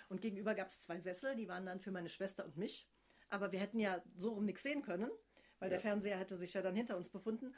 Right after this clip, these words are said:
Speaker 1: Und dann durften wir uns immer, äh, so zwischen diese, äh, Lehnen halt legen mit dem Kopf. Und beim,
Speaker 2: Ei.
Speaker 1: beim,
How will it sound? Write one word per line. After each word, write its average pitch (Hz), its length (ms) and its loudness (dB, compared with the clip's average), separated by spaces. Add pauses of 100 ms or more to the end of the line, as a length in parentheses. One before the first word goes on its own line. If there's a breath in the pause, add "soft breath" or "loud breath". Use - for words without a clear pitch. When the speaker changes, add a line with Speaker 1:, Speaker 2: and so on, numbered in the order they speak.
(160 loud breath)
Speaker 1:
Und 185 80 -6
dann 190 100 2
durften 208 280 -2
wir 214 80 2
uns 196 120 -6
immer, 208 360 0 (240 loud breath)
äh, 196 160 0
so 196 140 -2
zwischen 247 380 -4
diese, 175 520 -2 (320 soft breath)
äh, 170 260 -6
Lehnen 202 500 2 (160)
halt 180 180 -2
legen 175 300 4
mit 165 120 -2
dem 156 100 -2
Kopf. - 380 -8 (360 soft breath)
Und 202 180 0
beim, 190 180 2
Speaker 2:
Ei. 190 140 0
Speaker 1:
beim, 202 220 2